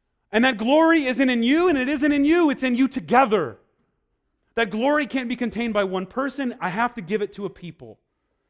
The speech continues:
It's a holiness and a truth that you hold in common. It's a unity that we have. Now, how do we experience that unity? Well,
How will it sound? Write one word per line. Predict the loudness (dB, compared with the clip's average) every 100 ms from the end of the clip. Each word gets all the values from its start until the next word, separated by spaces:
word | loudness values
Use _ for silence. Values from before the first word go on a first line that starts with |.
| -6
It's | -6 -2
a | -6
holiness | -6 0 0 2 -2 -2 -6 -8
and | -4
a | -4
truth | -6 -10 -8 -10 -12
that | -16 -14
you | -14
hold | -10 -6 -6 -6
in | -16
common. | -14 -12 -12 -14 -20 _ _ _ _ _ _ _ _ _ _ _
It's | _
a | -20
unity | -8 -4 -2 -4 -6
that | -10
we | -16
have. | -18 -20 -20 _ _ _ _ _ _ _ _ _ _ _ _ _ _ _ _ _ -6
Now, | -6
how | -2 -4
do | -2
we | -6
experience | -10 -14 -6 -6 -6
that | -10 -8
unity? | -6 -6 -6 -10
Well, | -6 -6 -6